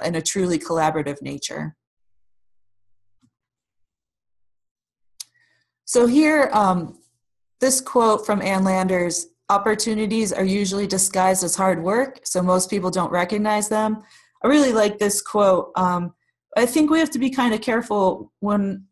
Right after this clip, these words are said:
it, it sort of gives a suggestion that there's an aversion to hard work. Um, I don't think that's exactly what she's trying to say here, but I think, um, hard work, uh, it can be more about being overwhelmed or intimidated by,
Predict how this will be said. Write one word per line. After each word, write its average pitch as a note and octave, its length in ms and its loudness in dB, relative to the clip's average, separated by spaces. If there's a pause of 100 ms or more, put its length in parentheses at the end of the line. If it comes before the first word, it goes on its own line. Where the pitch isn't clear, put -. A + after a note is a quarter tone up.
it, G#3 200 -4
it G#3+ 160 2
sort C4 220 4
of B3 100 -2
gives A3 200 0
a G3+ 60 0
suggestion F#3+ 720 0
that F3 180 0
there's F3+ 320 2
an F#3 140 0
aversion F#3 500 -2
to D#3+ 80 -2
hard F3 380 -2
work. D#3+ 380 -4 (460)
Um, E3 380 0
I B3 140 2
don't C#4 180 2
think A#3+ 180 -2
that's G3 300 -2
exactly F#3+ 540 0
what E3+ 360 0
she's - 240 -4
trying F3 280 -4
to D#3+ 60 -4
say B3+ 300 0
here, D#3 420 -2 (340)
but G#3 120 2
I G#3 80 4
think, A3+ 540 -2
um, F3+ 480 0 (540)
hard B3+ 340 2
work, A3 380 0
uh, F3+ 180 0
it G#3+ 160 0
can B3 120 2
be C4 120 0
more B3+ 360 4
about G#3+ 360 0
being G3+ 240 -4
overwhelmed F3 840 -2 (360)
or F#3 220 4
intimidated F#3 920 0
by, E3+ 460 0